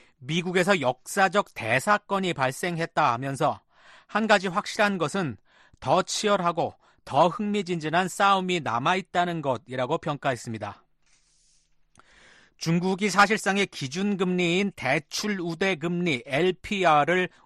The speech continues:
오 개월 만에 내렸습니다. 중국 중앙은행인 인민은행은 이십이일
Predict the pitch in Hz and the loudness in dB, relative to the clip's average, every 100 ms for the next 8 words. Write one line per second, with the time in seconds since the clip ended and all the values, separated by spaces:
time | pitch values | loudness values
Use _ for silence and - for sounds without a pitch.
0 | - 147 165 202 202 185 170 156 131 143 | -6 -4 0 4 4 4 4 4 2 0
1 | 139 135 135 131 104 _ _ _ - _ | -2 -6 0 0 -2 _ _ _ -20 _
2 | _ - 160 180 - 160 170 170 165 185 | _ -4 -2 -2 -4 2 4 4 2 0
3 | 151 151 175 180 170 160 180 160 101 - | 0 -2 0 0 0 0 0 -2 -6 -14
4 | _ - _ - 143 156 185 180 175 196 | _ -20 _ -12 -8 -6 -4 0 2 0